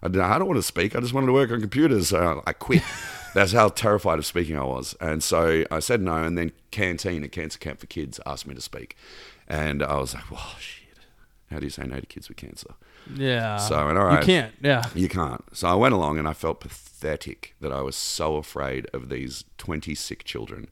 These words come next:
Speaker 2: <laughs>
Speaker 1: Fuck, I'm just such an idiot. And then I did it and I came out l-, literally on top of the world. I felt incredible.
Speaker 2: Mm.
Speaker 1: And I thought, "Wow,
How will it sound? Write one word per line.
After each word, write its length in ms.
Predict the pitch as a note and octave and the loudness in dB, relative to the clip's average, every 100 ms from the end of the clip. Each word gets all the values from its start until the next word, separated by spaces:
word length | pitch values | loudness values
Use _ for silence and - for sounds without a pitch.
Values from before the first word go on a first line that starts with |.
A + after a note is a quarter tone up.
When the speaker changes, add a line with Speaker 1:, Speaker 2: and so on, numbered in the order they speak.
| _ - | _ -18
Speaker 2:
<laughs> 100 | - A5 G#5+ A5 A#5+ A#5+ A#5 | -12 -10 -8 -8 -10 -14 -16
Speaker 1:
Fuck, 260 | - - - - | -16 -16 -16 -12
I'm 80 | - | -10
just 140 | C#2+ | -4
such 260 | - - - | -2 -2 0
an 160 | - D2 | 2 2
idiot. 260 | C#2+ C#2 - - - _ | -2 -6 -12 -20 -20 _
And 240 | F2 E2+ | 0 2
then 340 | F2+ F#2 F#2 F2 - _ _ | 2 2 2 -2 -8 _ _
I 100 | G2 F2+ - | -2 -2 2
did 200 | D3 E3+ | 2 4
it 280 | A2+ F#2 - - | 4 4 0 -8
and 120 | G2 | -4
I 100 | F#2 | -4
came 320 | F#2 A2+ A2+ | -4 -4 -2
out 300 | G#2 F2+ E2+ - - _ _ | 0 0 0 -4 -20 _ _
l-, 80 | - - _ | -16 -16 _
literally 500 | G2 G#2 C3+ - A#2+ | -2 2 2 2 2
on 80 | G2 | 0
top 200 | - D#2+ | 0 -4
of 40 | |
the 60 | D#2 | -4
world. 300 | C2 A#1+ A1+ - _ - | -6 -8 -12 -20 _ -6
I 80 | E2 | -6
felt 360 | - F2+ E2+ - - | -2 -2 -2 -8 -12
incredible. 840 | D2+ - - - F2+ D2+ - A1+ - _ | -12 -10 -12 -6 -4 -4 -6 -12 -16 _
Speaker 2:
Mm. 180 | B2+ A#2+ | -12 -8
Speaker 1:
And 160 | D2 C#2 | -6 -4
I 100 | C#2 | -6
thought, 300 | - C#2 A#1 | -6 -8 -8
"Wow, 600 | C2+ D2+ B1+ A#1+ G#1 | -6 -4 -2 -4 -10